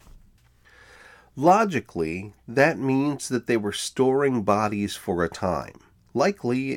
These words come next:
in a charnel house. But why would they wait to bury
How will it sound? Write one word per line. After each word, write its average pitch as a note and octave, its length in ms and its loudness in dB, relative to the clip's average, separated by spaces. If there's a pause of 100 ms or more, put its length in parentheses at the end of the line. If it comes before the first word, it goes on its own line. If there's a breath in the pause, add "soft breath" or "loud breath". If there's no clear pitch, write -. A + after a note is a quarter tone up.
in A#2 180 2
a C3+ 60 2
charnel C#3+ 380 0
house. - 560 -12 (640 loud breath)
But D#3 140 6
why D3+ 280 0
would A#3 180 -4
they F3+ 120 -2
wait A#2 440 -4
to A#2 100 -4
bury F#2 560 0